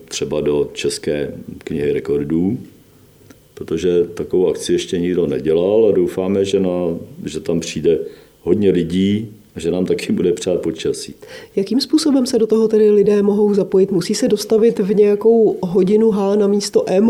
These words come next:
Speaker 2: nebo můžou přijít kdykoliv, kamkoliv, jenom aby to bylo toho jedenáctého června a bylo to na těchto trasách?
Speaker 1: Ono je dohromady těch úseků po celý, po celé republice, tuším, kolem sto devadesáti.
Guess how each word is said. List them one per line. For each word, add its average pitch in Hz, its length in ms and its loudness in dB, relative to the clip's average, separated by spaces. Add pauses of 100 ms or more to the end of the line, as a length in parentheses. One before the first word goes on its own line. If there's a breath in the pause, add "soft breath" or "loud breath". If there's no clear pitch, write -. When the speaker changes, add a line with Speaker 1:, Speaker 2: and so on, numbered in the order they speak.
Speaker 2:
nebo 202 200 4
můžou 196 280 2
přijít 185 280 -2
kdykoliv, 185 480 0
kamkoliv, 185 500 0 (260 loud breath)
jenom 196 400 4
aby 175 160 0
to 196 100 0
bylo 185 180 2
toho 190 240 2
jedenáctého 175 720 0
června 180 360 0
a - 100 -4
bylo 170 240 2
to 196 180 0 (240 loud breath)
na 185 100 -2
těchto 170 300 -2
trasách? 175 500 -6 (960)
Speaker 1:
Ono 101 160 0
je 170 60 2
dohromady 123 760 4
těch - 220 0
úseků 104 840 0
po 80 720 2
celý, 92 460 -2
po 92 160 -6
celé 98 320 -2
republice, 87 600 -2
tuším, 87 840 -2
kolem 85 220 -4
sto - 200 -2
devadesáti. 73 880 -4